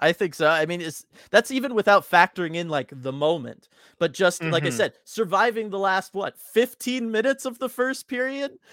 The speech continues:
Speaker 1: <laughs> Like, like, it, it's insane how much he had to stand on his head and really keep them in it at the beginning. I know everything late, coming up with the big clutch saves late in the game to, to, to get the win and follow through with all that is huge, but I really don't wanna forget what he did in that first period either.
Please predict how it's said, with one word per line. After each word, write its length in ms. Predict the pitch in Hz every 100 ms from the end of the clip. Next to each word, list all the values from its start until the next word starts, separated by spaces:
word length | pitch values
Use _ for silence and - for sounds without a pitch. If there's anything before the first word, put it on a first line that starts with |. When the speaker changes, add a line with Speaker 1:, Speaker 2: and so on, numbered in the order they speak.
| 523
Speaker 1:
<laughs> 240 | _ - -
Like, 320 | 262 240 -
like, 220 | 247 190
it, 160 | 233 196 - 233 208
it's 180 | 220 262
insane 540 | 233 - 269 262 240
how 200 | 202 202
much 300 | 196 190 - - -
he 80 | 190
had 100 | 180
to 60 | 175
stand 320 | - 170 180
on 100 | 170
his 160 | 156
head 220 | 165 151 147
and 120 | 147
really 200 | 156 147
keep 260 | - 151
them 160 | 156 135
in 100 | 139
it 140 | 139 -
at 160 | 135
the 80 | 147
beginning. 500 | 131 107 135 135 120 _ -
I 120 | 135
know 180 | 143 156
everything 520 | 156 156 160 - 151 131
late, 280 | 139 139
coming 220 | - 151 147
up 140 | 135
with 100 | 160
the 80 | 143
big 220 | 143 127
clutch 360 | - 143 - -
saves 320 | 139 135 127
late 260 | 131 139
in 60 | 143
the 60 | 131
game 380 | 131 131 123 _ _ -
to, 180 | 143 -
to, 120 | 143 131 -
to 80 | 139
get 240 | 123 147
the 120 | 151
win 260 | 120 135 135
and 120 | 123
follow 280 | - 135 139
through 200 | - 147
with 100 | 131
all 160 | 131 123
that 220 | 127 131
is 120 | 117
huge, 380 | - 147 131 -
but 160 | 135 131
I 80 | 139
really 280 | 139 160
don't 240 | 139 143 143
wanna 220 | 143 131
forget 460 | - 120 123 139 131
what 200 | 127 135
he 80 |
did 180 | 123 131
in 60 | 120
that 160 | 120
first 320 | - 123 - -
period 320 | 127 120 113
either. 340 | 117 113 120